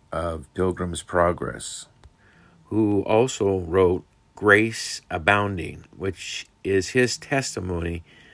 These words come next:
of his agonization to enter in at the strait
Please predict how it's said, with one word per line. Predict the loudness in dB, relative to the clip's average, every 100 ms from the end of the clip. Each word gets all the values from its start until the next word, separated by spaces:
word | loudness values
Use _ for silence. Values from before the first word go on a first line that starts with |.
| -20 _ _ _
of | -2 0 0 -2 -4
his | -8 -2 -2 2
agonization | 2 2 2 0 0 -2 -2 -6
to | -6 -4
enter | -6 -6 -6
in | -4 -6 -6 -10
at | -12 -10
the |
strait | -12 -6 -2 -2 -4